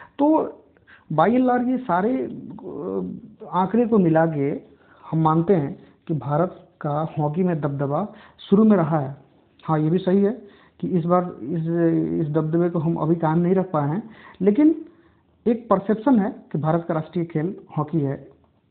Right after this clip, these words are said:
इसका आधार यही है, ओलंपिक में आठ स्वर्ण पदक और एशियन गेम्स में, एशिया कप में और सब मिला के perception ये बना है। अब आते हैं सबसे important topic पे, मेजर ध्यानचंद,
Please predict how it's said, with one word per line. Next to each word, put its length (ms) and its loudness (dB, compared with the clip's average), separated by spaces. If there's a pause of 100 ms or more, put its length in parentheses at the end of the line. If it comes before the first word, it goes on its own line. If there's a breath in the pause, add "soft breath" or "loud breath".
(100)
इसका 240 0
आधार 420 2 (240)
यही 280 4
है, 220 -4 (100)
ओलंपिक 440 -2
में 220 -2
आठ 180 -2
स्वर्ण 240 -2
पदक 440 -6 (580 loud breath)
और 320 0 (440)
एशियन 340 0
गेम्स 280 0
में, 320 -4
एशिया 320 -2
कप 260 0
में 280 -2
और 500 -4 (680 loud breath)
सब 180 0
मिला 260 4
के 220 0
perception 520 -2
ये 120 -2
बना 180 -4
है। 180 -8 (1400 loud breath)
अब 60 2
आते 240 0
हैं 340 -2 (1000)
सबसे 280 2
important 540 0
topic 340 -4
पे, 120 -8 (1200 loud breath)
मेजर 320 6
ध्यानचंद, 520 -2